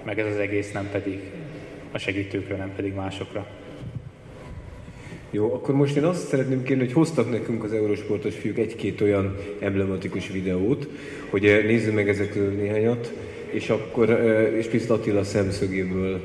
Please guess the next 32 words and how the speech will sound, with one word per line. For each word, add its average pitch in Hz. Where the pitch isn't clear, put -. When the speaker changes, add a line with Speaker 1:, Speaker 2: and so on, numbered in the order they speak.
Speaker 2:
eh, 92
meg 98
tudunk 95
tőle 98
egy-két 92
dolgot 95
kérdezni, 117
és 95
akkor 104
utána 92
átadnánk 82
a 80
kérdéseket. 85
Mert 127
hogy 139
szerintem 143
nagyon 139
sokan 127
vannak, 127
akik 117
szeretnének 120
kérdezni, 127
és -
én 143
most 139
azt 190
szeretném 139
kérni, 143
hogy 131
akik 131
kint 180
állnak, 135